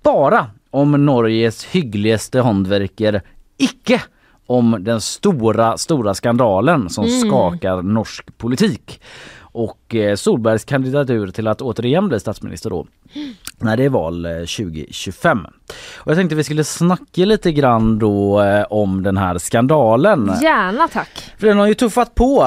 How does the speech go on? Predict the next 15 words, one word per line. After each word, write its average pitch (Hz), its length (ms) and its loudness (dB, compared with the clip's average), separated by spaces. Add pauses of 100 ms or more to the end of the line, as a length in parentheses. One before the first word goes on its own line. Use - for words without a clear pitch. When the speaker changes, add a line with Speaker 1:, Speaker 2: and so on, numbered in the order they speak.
(140)
Speaker 1:
under 170 80 -2
Speaker 2:
Mm. 156 120 0
Speaker 1:
senaste 151 400 0
veckan, 196 680 0
och 120 480 -4
det 143 120 2
har 147 100 2
varit 131 480 2
en 127 100 2
del 104 440 0
turer. 113 880 2
Det 135 100 0
handlar 175 260 2
om 120 200 4
misstänkta 104 560 0